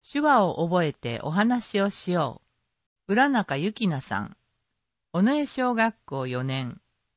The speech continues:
十二月三日火曜から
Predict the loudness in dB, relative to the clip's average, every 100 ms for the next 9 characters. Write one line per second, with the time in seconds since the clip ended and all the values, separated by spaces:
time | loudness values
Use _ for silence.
0 | _ _ _ _ _ _ _ _ _ -2
1 | 0 2 0 0 -2 0 2 2 0 -4
2 | -6 -2 0 2 2 0 -2 -2 -2